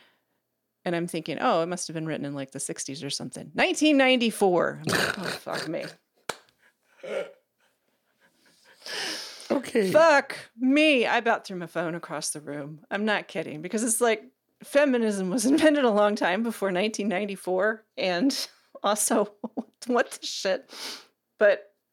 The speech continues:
Speaker 1: yeah, so there, I mean, there is, of course, an element of fe-, feminism to this, just because this is a girl who wants what she wants, as opposed to just dutifully following whatever she's told to do.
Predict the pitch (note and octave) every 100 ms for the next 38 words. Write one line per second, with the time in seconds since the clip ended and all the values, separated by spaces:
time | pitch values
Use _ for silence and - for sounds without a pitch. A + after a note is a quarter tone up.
0 | - G3 F#3+ F3 F3 - A#3+ B3 B3+ A#3
1 | D4 D4+ D#4+ F4 G4 F4 D#4+ D#4+ D4 B3
2 | G#3+ A#3 A3+ G#3+ A#3 G#3+ - B3 A#3+ A3+
3 | G#3+ G#3 G#3 G3 G#3 - _ - B3 -
4 | A#3+ A#3 A3 G#3+ - - _ _ _ -
5 | G#3+ G#3+ G3+ G3 G3 G3 G3 F3+ F3+ E3
6 | E3+ F#3 - - - _ _ _ _ _
7 | - F#3 - A#3 A3 A#2+ C#3+ D#3 - -
8 | - _ _ _ - E3 E3 - F3 E3+
9 | - D3+ E3 - - - F3+ F3 F3 D#3+
10 | D3+ E3 D#3+ D#3 D#3 D#3+ D3 C#3+ C#3+ D3+
11 | D3+ D3 - D#3 D#3 D3+ C3+ - G3+ G3+
12 | E3+